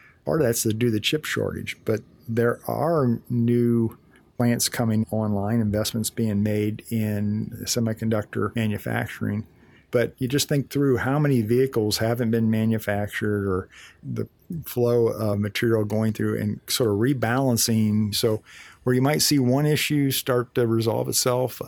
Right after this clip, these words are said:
I think we've still got others that, um, may take a, a longer period of time. And I think could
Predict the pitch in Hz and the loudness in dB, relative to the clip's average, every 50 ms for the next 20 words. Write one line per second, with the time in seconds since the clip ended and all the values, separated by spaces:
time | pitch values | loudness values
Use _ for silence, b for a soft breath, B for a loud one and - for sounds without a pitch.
0 | - - 113 107 - - 120 120 117 - - 113 107 104 - - - 123 120 120 | -8 -6 -8 -6 -2 -2 -2 -2 -2 -2 -2 -2 -2 -2 -4 -4 -2 -2 0 0
1 | 117 113 107 107 113 117 123 117 110 107 - - 107 101 107 - - 113 107 104 | 0 0 0 0 0 2 2 2 2 2 0 -2 -4 -4 -6 -4 -2 -2 0 0
2 | 104 101 104 - 107 113 113 113 117 117 - - 117 110 104 - - 110 107 101 | 0 -2 -4 -4 -2 -2 -2 -2 -2 -2 -2 -2 -2 -2 -2 -4 -4 -4 -4 -4
3 | 90 - - 113 110 107 110 113 110 110 - - 110 110 104 - - 120 127 156 | -6 -8 -6 -6 -4 -2 -2 -2 -2 -2 -2 -2 -2 -2 -2 -4 -4 -4 -2 -2
4 | 143 110 104 104 107 101 101 104 107 113 120 127 - - 127 120 - - - 113 | -2 0 0 0 0 0 0 -2 -2 -2 -2 -2 -2 -4 -4 -4 -4 -6 -6 -6